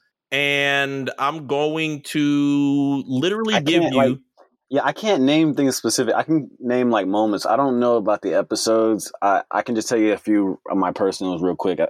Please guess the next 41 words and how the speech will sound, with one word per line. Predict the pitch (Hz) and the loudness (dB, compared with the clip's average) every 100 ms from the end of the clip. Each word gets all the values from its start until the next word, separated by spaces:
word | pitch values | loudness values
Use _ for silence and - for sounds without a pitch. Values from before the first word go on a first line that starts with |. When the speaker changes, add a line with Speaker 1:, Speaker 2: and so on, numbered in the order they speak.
| - | -2
Speaker 2:
before, | 92 - 101 95 85 76 | -8 -4 -2 0 0 0
like, | 85 76 | 0 -2
the | 76 | -4
analytics | 85 85 85 87 - - - - | -2 0 0 0 -4 -10 -18 -8
part. | - 135 | -2 0
Speaker 1:
Mm-hmm. | 120 120 _ | 0 -4 _
Speaker 2:
I | 95 | -2
know, | 101 104 101 98 - - - _ - | 2 4 2 0 -4 -18 -20 _ -8
I | 104 | -2
know | 110 | 0
when | 107 | 2
I | 104 | 0
defeated | 92 - 110 104 - | -2 0 0 0 -2
China, | 107 104 107 101 | 0 2 2 2
that | 98 98 | 2 2
was | 95 95 | 0 0
an | |
amazing | 92 95 95 98 95 | 0 2 0 0 0
moment | 95 95 95 92 | 2 2 0 0
in | 95 | -2
history. | 101 95 95 92 | 0 0 2 0
Speaker 1:
<laughs> | - - - - - - - - _ - - | -2 -10 -10 -14 -12 -14 -12 -16 _ -8 -2
Speaker 2:
Um, | 87 87 87 87 87 85 87 90 87 | 0 0 0 0 0 0 -2 -6 -4
there | 98 | -2
was | 95 | -2
a | 92 | -2
time | 107 104 101 | -2 0 0
where, | 95 | 0
like, | 92 82 | 0 0
I | 87 | -2
was | 87 | -2
ordering | - 101 98 87 | -2 -2 -2 -4
checkers, | - 107 - 104 101 95 | 0 -2 -2 -2 -2 -2
I | 87 95 | -4 -4
think, | 101 95 87 | -2 -2 0
doing | 98 95 | -2 -2
a | |
podcast | - 98 95 92 - | -2 -2 0 -2 -4
from | 95 | -6
the | 82 | -6
car. | - 104 95 92 90 85 | -2 0 2 2 0 -2